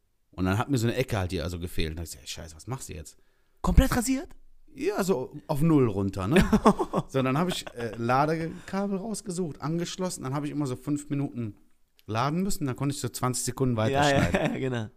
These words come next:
Speaker 1: Das Ganze hat so zweieinhalb Stunden gedauert.
Speaker 2: <laughs>
Speaker 1: Linke Seite war gut, rechte Seite war gut. Hinten konnte ich ja nicht selber machen, weil ich hab mir einen Übergang sogar gemacht, ne?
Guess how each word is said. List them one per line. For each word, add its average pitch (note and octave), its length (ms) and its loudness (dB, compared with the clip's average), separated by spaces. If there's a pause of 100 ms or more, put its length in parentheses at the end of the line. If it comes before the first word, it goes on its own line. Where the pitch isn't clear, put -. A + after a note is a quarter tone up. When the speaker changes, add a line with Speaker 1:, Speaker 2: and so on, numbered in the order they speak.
(100)
Speaker 1:
Das - 140 -6
Ganze B2 240 0
hat C#3 80 -8
so B2 100 -4
zweieinhalb B2 400 -2
Stunden D#3 300 -2
gedauert. C3+ 500 -2
Speaker 2:
<laughs> - 680 -4
Speaker 1:
Linke F3+ 360 2
Seite D#3 340 -2
war D3 100 0
gut, C#3+ 280 -4 (160)
rechte C3+ 320 -2
Seite C3 280 -2
war B2+ 80 0
gut. C3 320 -4
Hinten C#3+ 320 -2
konnte E3+ 240 -8
ich - 60 -14
ja A2+ 60 -6
nicht G2+ 120 -6
selber B2 280 -4
machen, E2+ 280 -12
weil A2 60 -2
ich G#2 80 -2
hab - 80 -4
mir A2+ 80 2
einen E3+ 80 -6
Übergang A2+ 360 2
sogar F2+ 240 -4
gemacht, E2 340 -6
ne? F3+ 200 2